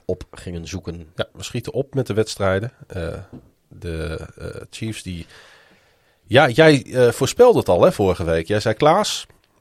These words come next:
Speaker 1: Het is, eh, het is lang genoeg geduurd, eh, met, eh, met dat dipje daar in,
Speaker 2: Ja.
Speaker 1: eh, in Kansas City. Ik weet niet of ik het zo letterlijk zei, maar ik had, ja, weet je, eh, Mahomes en, en Andy Reid en gewoon de Chiefs in het algemeen, die zijn gewoon te goed om zo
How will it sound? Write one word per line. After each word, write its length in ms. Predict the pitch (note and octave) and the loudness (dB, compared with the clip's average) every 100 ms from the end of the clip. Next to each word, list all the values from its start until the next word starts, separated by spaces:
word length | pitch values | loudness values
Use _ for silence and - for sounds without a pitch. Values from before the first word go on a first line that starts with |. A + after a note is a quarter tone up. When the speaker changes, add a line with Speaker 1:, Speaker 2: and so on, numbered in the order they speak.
| _ _ _ | _ _ _
Speaker 1:
Het 100 | - | -10
is, 240 | F#2 - | -6 -4
eh, 80 | G2 | -2
het 200 | G2 - | -2 -2
is 160 | G#2+ | -2
lang 180 | G#2 A#2 | 2 2
genoeg 180 | G#2 B2+ | 2 -2
geduurd, 440 | A2 A#2 A#2 - | 0 -2 -2 -2
eh, 200 | A#2 G#2+ | 0 2
met, 320 | G2+ G#2 - - | 2 -2 -4 -2
eh, 120 | G2 | 0
met 140 | G2 | -2
dat 120 | F#2 | -2
dipje 300 | F#2+ - - | -4 -4 -4
daar 260 | F#2 F2+ F2 | 0 0 2
in, 80 | E2+ | 2
Speaker 2:
Ja. 140 | C#2+ | 2
Speaker 1:
eh, 260 | E2+ E2+ E2+ F2+ - _ _ _ _ _ _ _ _ _ | 0 -4 -6 -10 -16 _ _ _ _ _ _ _ _ _
in 120 | F2 | -10
Kansas 320 | - E2+ - | -6 -6 -6
City. 200 | - E2 E2 - | -8 -8 -12 -16
Ik 120 | - | -4
weet 100 | F#2+ | -2
niet 40 | |
of 60 | F#2 | -2
ik 60 | |
het 80 | F#2+ | -4
zo 140 | - F#2+ | -2 -2
letterlijk 340 | F2+ - F2+ | -2 -4 -4
zei, 220 | - F2+ | -2 -2
maar 120 | E2+ | -2
ik 80 | - | -6
had, 180 | F2 - - | -8 -12 -14
ja, 220 | - D2 | -12 -10
weet 200 | C#2+ D2+ | -10 -8
je, 160 | E2 D#2 - - - - - - | -10 -10 -16 -20 -20 -20 -20 -8
eh, 440 | F2 F#2+ G2 D2+ - _ _ _ - G#2 | -2 2 2 0 -4 _ _ _ -14 -2
Mahomes 560 | G#2+ G#2 A2 A2 - - | 4 6 4 2 -4 -6
en, 300 | - G2 F#2+ - | -2 -2 -2 -4
en 280 | F#2+ F#2 - | -2 -2 -4
Andy 260 | G2+ G2 F#2 | -4 -4 -4
Reid 300 | G2 G2+ - | -6 -6 -6
en 140 | F#2 | -6
gewoon 320 | F#2 F2 F2+ | -2 -2 -2
de 100 | E2+ F2 | -4 -6
Chiefs 400 | - F#2+ E2+ - | -6 -6 -6 -6
in 100 | E2+ | -6
het 200 | E2 - | -8 -8
algemeen, 580 | - F2 - D#2+ D#2+ D#2+ | -6 -6 -6 -6 -6 -6
die 100 | D#2+ | -6
zijn 200 | E2+ - | -6 -4
gewoon 180 | F#2 | -4
te 120 | F#2 A2 | -4 -6
goed 360 | - G#2 - - | -6 -10 -12 -8
om 280 | F#2+ F2+ | -6 -4
zo 440 | F2 F#2 F2+ F2+ | -2 0 0 0